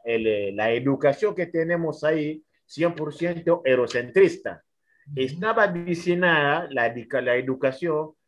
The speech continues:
Speaker 1: para que fracasáramos, que no pudiéramos adaptarnos. Y le mostramos lo contrario. Nos adaptamos a tal punto que intelectualmente hablando,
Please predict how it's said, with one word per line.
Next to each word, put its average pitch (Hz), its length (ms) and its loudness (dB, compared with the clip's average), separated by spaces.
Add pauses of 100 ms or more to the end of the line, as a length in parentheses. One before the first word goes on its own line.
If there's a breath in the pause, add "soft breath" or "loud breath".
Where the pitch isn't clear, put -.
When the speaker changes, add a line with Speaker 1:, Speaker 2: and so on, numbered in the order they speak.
(120)
Speaker 1:
para 131 360 0
que 143 340 0
fracasáramos, 139 1000 -2
que 123 120 -6
no 185 240 0
pudiéramos 175 600 2
adaptarnos. 120 920 -2 (280)
Y 127 80 -6
le 147 120 2
mostramos 214 580 -2
lo 175 140 -2
contrario. 165 720 0 (220)
Nos 127 220 -8
adaptamos 147 680 2
a 143 140 -4
tal 180 280 -4
punto 151 380 -2
que 123 140 -4
intelectualmente 127 840 0
hablando, 147 600 0